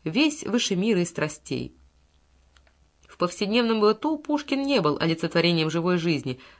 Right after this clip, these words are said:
зато в творчестве он достигал вершины благородства, целомудрия и ясности духа. В двух планах несравненная красота подлинной живой жизни так и хлещет из поэзии Пушкина "За то, что живой".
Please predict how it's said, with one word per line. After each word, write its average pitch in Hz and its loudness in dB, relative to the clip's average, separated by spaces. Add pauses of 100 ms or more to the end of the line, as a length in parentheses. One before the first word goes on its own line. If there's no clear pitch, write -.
(120)
зато 175 0
в 190 -10
творчестве 220 -2
он 190 0
достигал 226 4
вершины 240 2
благородства, 196 0
целомудрия 156 0
и - -2
ясности 180 -2
духа. 185 -6 (540)
В 143 -14
двух 254 -8
планах 226 -2 (340)
несравненная 233 0
красота 220 0
подлинной 208 2
живой 180 2
жизни 190 2
так 269 -6
и 254 -2
хлещет 240 -2
из - -10
поэзии 151 2
Пушкина 139 -6 (640)
"За 151 -2
то, 233 -2
что 175 -4
живой". 131 -6